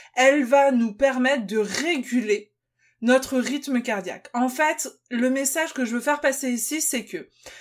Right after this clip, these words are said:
ce lien entre notre cœur et notre cerveau, il marche dans les deux sens. C'est-à-dire qu'en régulant le rythme cardiaque, on peut avoir une influence sur notre état émotionnel et c'est ce qu'on va chercher à avoir,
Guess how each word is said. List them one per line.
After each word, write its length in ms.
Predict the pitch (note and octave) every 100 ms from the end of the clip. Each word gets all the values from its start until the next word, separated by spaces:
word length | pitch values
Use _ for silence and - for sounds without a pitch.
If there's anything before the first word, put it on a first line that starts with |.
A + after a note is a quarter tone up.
| -
ce 220 | - - D4+
lien 540 | D4 D4+ E4 F4 D#4+
entre 500 | A#3+ A#3 - G#3 G#3 _ _ -
notre 380 | A3+ A#3 - G#3
cœur 540 | - C#4 G#3+ - - -
et 120 | G3
notre 360 | G3+ G3+ A3 G3+
cerveau, 640 | - C#4 C4 B3 C4 D4+ - - -
il 160 | A3+ B3
marche 320 | D4+ D#4+ B3
dans 220 | G3+ D4+
les 140 | D#4 C#4
deux 140 | G#3+
sens. 340 | G#3 F3 E3 -
C'est-à-dire 580 | A#3+ C4 A#3 G3+ G3+
qu'en 180 | - F3+
régulant 760 | F#3+ D#4+ F4 C4+ D4+ B3+ G3+ - _ _ _
le 160 | A3 A3+
rythme 380 | C4+ D4 C#4 A#3+
cardiaque, 760 | A#3 G#3 F#3+ A#3 C4+ - - -
on 160 | B3 B3
peut 260 | B3+ C#4 C#4
avoir 580 | A3+ G#3+ G3+ A#3 B3+ B3+
une 180 | A3+ A3
influence 600 | A3 G#3+ G#3 G#3+ A3+ - -
sur 380 | - - A3 G#3
notre 280 | G#3+ -
état 380 | G3 A3 G3+ G3+ G3+
émotionnel 580 | F#3+ G3 G#3 G#3+ C4+
et 80 | A3
c'est 140 | G#3+ G3
ce 100 | -
qu'on 140 | G#3
va 140 | A3
chercher 420 | A#3+ A#3 - A#3+ A3+
à 120 | F#3
avoir, 440 | F3+ G3 A3 -